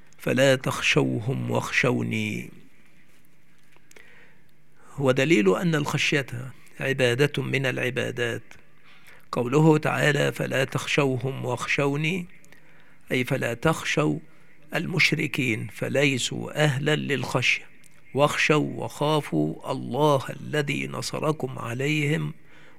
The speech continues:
وخذلهم. فنهى تعالى عن خشية غيره خشية العبادة، وأمر بخشيته وحده. ذكر المصنف رحمه الله دليل العبادة الثامنة، وهي الخشية.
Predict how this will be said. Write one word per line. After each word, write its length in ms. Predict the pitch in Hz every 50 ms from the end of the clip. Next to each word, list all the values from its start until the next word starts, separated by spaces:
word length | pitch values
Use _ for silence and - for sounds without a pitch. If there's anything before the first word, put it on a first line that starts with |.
| -
وخذلهم. 720 | - 131 - - 151 139 131 117 127 117 107 117 110 117 135 - - - - - - - - - - -
فنهى 420 | - - 123 135 160 170 156 156
تعالى 380 | 151 160 147 156 156 160 156 151
عن 280 | 139 135 131 127 123
خشية 480 | - - 156 151 - - - 139 147 143 -
غيره 600 | 131 127 131 131 120 120 139 147 156 156 151 151
خشية 420 | 147 - - 123 - - 139 143 139 -
العبادة، 640 | 135 135 127 127 117 131 143 156 160 156 160 151 - - - - - - - - - - - - - - - -
وأمر 420 | - - - 151 143 120 - -
بخشيته 800 | 123 127 117 - - 120 - - - 127 127 - 117 120 123 117
وحده. 340 | 117 117 - - - - - - - - - - - - - - - - - - - - - - - - - - - - - - - - - - - - - -
ذكر 440 | - - 170 - 165 - - 233 165
المصنف 640 | 175 175 151 147 - - 147 131 123 147 160 - -
رحمه 480 | 156 139 - - 131 127 139 147 151
الله 420 | 151 - - 123 143 147 147 147 139
دليل 400 | 127 123 123 131 139 143 143 139
العبادة 640 | 135 139 143 135 127 127 139 143 147 139 139 135 - -
الثامنة، 1000 | 123 - - - 139 117 113 110 110 139 143 147 147 147 147 - 156 156 147 143 -
وهي 460 | 151 127 117 120 135 151 151 147 -
الخشية. 560 | 143 131 123 - - 131 123 - - - 110